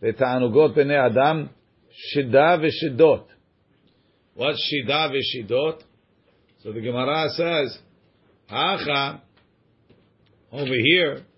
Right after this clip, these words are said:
in Bavel, "Targimu, shida v'shidtin." Rashi says, "Hacha beBavel, shida v'shidtin,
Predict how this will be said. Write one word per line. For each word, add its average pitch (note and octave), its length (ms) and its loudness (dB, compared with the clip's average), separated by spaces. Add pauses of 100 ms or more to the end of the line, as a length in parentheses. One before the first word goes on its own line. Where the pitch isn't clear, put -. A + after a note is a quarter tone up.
(120)
in G2+ 80 -12
Bavel, C3+ 560 -2 (600)
"Targimu, D3 720 -4 (580)
shida D3+ 840 -4
v'shidtin." C#3 920 -4 (720)
Rashi D3+ 520 -4
says, E3 420 -4
"Hacha D#3+ 360 -6
beBavel, C#3 680 -2
shida D3 440 -6
v'shidtin, C#3+ 680 -6